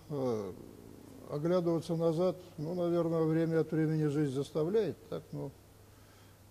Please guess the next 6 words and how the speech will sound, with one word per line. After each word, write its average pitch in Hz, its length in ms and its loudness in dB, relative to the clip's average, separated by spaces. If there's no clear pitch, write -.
говорить 156 440 4
о 156 80 4
тех 175 260 2
эмоциях 170 540 0
и 131 60 -4
сегодняшних, 151 720 -2